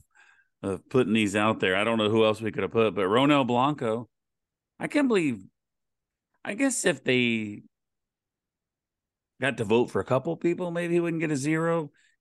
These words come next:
'cause he's done well. You didn't expect anything from him, and he's done well. But he got a zero.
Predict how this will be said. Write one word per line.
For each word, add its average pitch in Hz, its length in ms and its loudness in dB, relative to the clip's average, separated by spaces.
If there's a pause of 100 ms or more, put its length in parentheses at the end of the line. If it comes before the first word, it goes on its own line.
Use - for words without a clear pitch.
(100)
'cause 196 180 0
he's 185 220 2
done 214 300 6
well. 139 420 0 (1300)
You 143 80 0
didn't 180 160 -4
expect 156 400 -2
anything 147 480 2
from 104 280 -2
him, 98 140 -2
and 101 100 0
he's 107 140 -6
done 131 260 0
well. 98 400 -6 (760)
But 113 120 0
he 165 60 4
got 165 140 4
a 120 60 2
zero. 90 520 -2